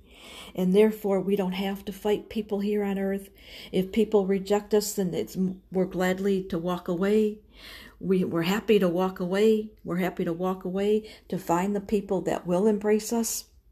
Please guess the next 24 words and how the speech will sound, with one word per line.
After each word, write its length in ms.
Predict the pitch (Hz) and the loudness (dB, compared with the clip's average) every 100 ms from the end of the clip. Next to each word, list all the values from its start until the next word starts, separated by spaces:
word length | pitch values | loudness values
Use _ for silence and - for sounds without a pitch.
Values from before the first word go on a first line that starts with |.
| _ | _
and, 200 | 180 170 - | -6 -6 -6
and 400 | 165 170 147 - - | -4 -4 -6 -10 -6
lo-, 200 | 185 - | -8 -2
love 220 | 175 185 | 0 0
us 220 | 190 185 - _ _ _ _ _ - _ - | 0 -4 -14 _ _ _ _ _ -20 _ -12
for 200 | - 170 | -4 0
who 120 | 196 | 2
we 240 | 196 185 - | 2 0 2
are. 360 | 170 170 226 - _ _ _ _ _ _ _ _ _ _ _ _ _ _ _ - - _ _ _ - - - - - - - - _ - _ | 4 4 2 -2 _ _ _ _ _ _ _ _ _ _ _ _ _ _ _ -20 -20 _ _ _ -20 -18 -16 -16 -18 -20 -20 -20 _ -20 _
So 180 | - 196 | 2 4
therefore, 520 | 196 233 226 226 214 202 | 8 8 6 2 2 2
we 160 | 202 | 2
need 240 | 196 226 220 | 4 4 2
to 160 | - | 0
embrace 720 | 220 190 208 202 185 - - - _ _ - | 0 0 2 2 0 -6 -12 -18 _ _ -8
the 80 | |
goodness 680 | 190 214 196 180 175 - - _ | 0 2 2 0 -4 -8 -12 _
that 140 | - | -12
comes 360 | - 208 190 185 | -4 -2 -2 -4
through 420 | - 214 196 165 - - | -4 -2 0 -2 -8 -8
the 100 | 190 | -4
Spirit 360 | 185 - 196 180 | -2 2 2 2
of 160 | 165 | 0
God. 360 | - 165 165 151 | -2 -2 -2 -4